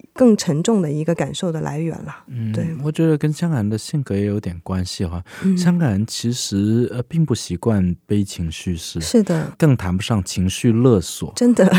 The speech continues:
Speaker 2: 我，我，我一点都不担心我的香港朋友会情绪勒索我。
Speaker 1: 是，是，是。
Speaker 2: 呃，大家都会笑的，肯定会，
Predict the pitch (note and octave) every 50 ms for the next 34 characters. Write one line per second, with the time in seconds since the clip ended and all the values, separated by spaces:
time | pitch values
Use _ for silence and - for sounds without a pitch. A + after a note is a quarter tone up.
0 | F#3 D#3 C3 A#2 C3+ C3+ B2+ A#2+ B2+ C3 C#3+ F3 G3+ - A3+ A2+ G#2+ A2 G#2+ -
1 | D3+ C#3 - B2 A#2 A#2 A#2 - - A#2 A#2 A#2 G#2+ G#2 E2+ G#2+ A#2 - - D#3+
2 | D#3+ A2 G#2 G#2 G#2+ G#2+ A2+ B2+ A#2+ - - G#2 G#2 - B2 A#2+ B2+ B2 - -
3 | - G2 F#2 G2 G2+ - - - A3+ A3 G#3 G3+ G3+ G3 G3 - - F#3 - -
4 | F3+ D#3+ E3 E3 D#3+ - F3 F3 F#3+ E3+ - - - F#3 C#3+ G#2+ F2 E2+ - -
5 | F2+ A#2 D3+ D#3 E3 C#3+ A2 -